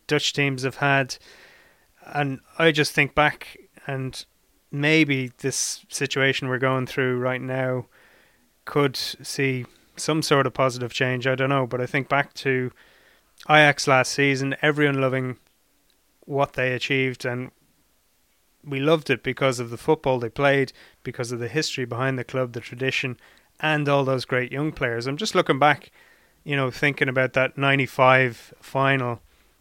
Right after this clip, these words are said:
that great Ajax team won, and that was to me like a, a, a symbol of, of the way modern football was gonna go. They had a great young side and then completely dismantled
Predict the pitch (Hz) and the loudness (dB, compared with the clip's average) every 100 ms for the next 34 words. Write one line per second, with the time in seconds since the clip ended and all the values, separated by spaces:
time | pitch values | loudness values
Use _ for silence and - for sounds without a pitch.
0 | _ 131 - 139 139 139 127 120 - 139 | _ -6 2 2 4 2 2 0 -2 0
1 | 131 131 131 131 131 117 - _ _ _ | 0 2 2 4 2 -2 -10 _ _ _
2 | _ _ _ _ _ - 151 139 156 139 | _ _ _ _ _ -8 -2 2 2 2
3 | 131 - 139 147 139 127 127 123 113 - | -4 -4 -2 0 0 0 0 -2 -4 -12
4 | - - - - _ _ _ _ _ - | -20 -20 -20 -20 _ _ _ _ _ -20
5 | - - - - 156 135 131 143 139 - | -20 -20 -20 -12 -8 -8 -8 -6 0 4
6 | 160 151 147 135 120 - 147 117 - - | 4 8 8 8 4 0 -4 -4 -10 -14
7 | 147 143 139 139 139 135 135 127 - 139 | -4 2 6 6 6 4 4 0 -2 2
8 | 135 131 123 143 135 131 147 139 123 123 | 2 2 -2 -2 0 2 2 2 0 -2
9 | 127 120 - 160 165 143 135 135 - 147 | -4 -6 -2 2 2 0 -4 -4 -2 2
10 | 147 143 135 131 131 135 135 131 _ - | 4 2 -2 -6 -4 -2 -4 -6 _ -8
11 | 147 - 190 202 160 139 139 - 147 135 | -6 -2 -2 -2 -4 -4 -4 -6 -4 -4
12 | 139 139 131 - | -4 -6 -8 -10